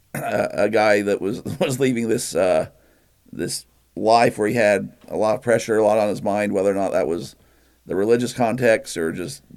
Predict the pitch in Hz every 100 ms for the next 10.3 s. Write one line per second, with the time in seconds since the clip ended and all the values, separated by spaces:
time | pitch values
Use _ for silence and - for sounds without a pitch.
0 | - 104 107 107 101 104 - 104 101 95
1 | 95 85 - 78 107 85 - 95 - -
2 | 98 95 - - 98 92 - _ _ -
3 | - 143 135 113 113 107 - 113 113 120
4 | 110 120 127 110 113 110 110 117 - _
5 | _ _ _ - 95 101 95 90 - 101
6 | 98 98 101 101 92 139 - _ _ _
7 | _ _ _ - - 117 110 120 117 -
8 | 117 107 101 92 - - _ _ _ _
9 | _ _ _ - 101 82 107 104 104 117
10 | - 101